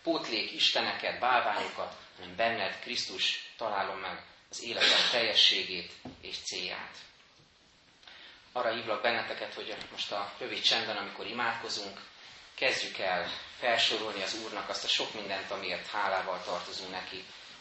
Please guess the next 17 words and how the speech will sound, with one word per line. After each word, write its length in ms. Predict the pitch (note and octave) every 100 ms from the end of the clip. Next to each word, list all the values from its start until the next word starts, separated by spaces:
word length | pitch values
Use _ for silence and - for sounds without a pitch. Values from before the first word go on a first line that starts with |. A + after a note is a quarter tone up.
| -
hiszen 240 | A#2+ B2+ A#2+
így 200 | A2+ G#2+
fejeződik 640 | - B2+ A2+ G#2+ G2+ G2
be 80 | G2
mai 260 | G2 F#2 F2
igénk. 380 | - A2 G2+ - - - - -
Szeretnénk 600 | - - A#2+ G#2 G#2+ F2+
hirdetni 600 | F2+ B2 B2+ C3 - C#3+
és 220 | C3+ G#2
elmondani, 680 | - G#2+ A#2 A#2+ A2+ A2 G#2 - - - - -
de 140 | A2
több 240 | D3 B2+
annál, 540 | - F#2+ F#2+ F2+ E2+ E2+ - - -
amit 200 | G2 -
fel 280 | - F#2
tudnék 260 | - F#2 F2+
sorolni. 500 | - F#2+ F2+ - F3+